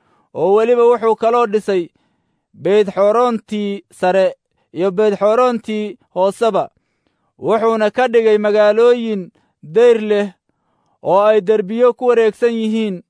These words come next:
oo irdo iyo qataaraba leh, iyo weliba Bacalaad iyo magaalooyinkii wax lagu kaydin jiray oo uu Suleymaan lahay oo dhan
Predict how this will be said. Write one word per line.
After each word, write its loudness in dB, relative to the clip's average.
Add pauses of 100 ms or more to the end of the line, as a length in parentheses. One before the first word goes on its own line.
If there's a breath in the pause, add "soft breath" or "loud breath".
(100)
oo -2
irdo 0
iyo -2
qataaraba 0
leh, -2 (920)
iyo 0
weliba 0 (120)
Bacalaad 0 (300)
iyo -2
magaalooyinkii 0
wax -2
lagu -2
kaydin -2
jiray -2 (340)
oo 2
uu 2
Suleymaan -2
lahay 2
oo 0
dhan -8